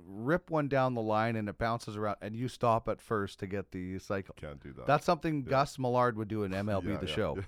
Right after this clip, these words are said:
Speaker 2: yeah. <laughs>
Speaker 1: Yeah, he would definitely be all over that. Okay, nineteen sixty-seven, Bob Gibson,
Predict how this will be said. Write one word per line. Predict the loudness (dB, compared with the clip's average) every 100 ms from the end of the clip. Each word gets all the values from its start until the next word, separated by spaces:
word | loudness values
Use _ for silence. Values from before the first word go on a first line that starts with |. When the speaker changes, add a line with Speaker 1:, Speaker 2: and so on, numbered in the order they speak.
| -8
Speaker 2:
yeah. | -10
<laughs> |
Speaker 1:
Yeah, | -6 -2
he | -2
would | -2 -2
definitely | -2 -2 -6 -6
be | -6 -8 -10 -20 -20 -2
all | 2 2
over | 2 0
that. | 0 0 -2
Okay, | 0 2
nineteen | 2 0 0 -2 -2
sixty-seven, | -2 -6 -6 -2 0 2 0 -6 -20 -20 -20 -12
Bob | -2 4 4 2
Gibson, | 0 0 0 -4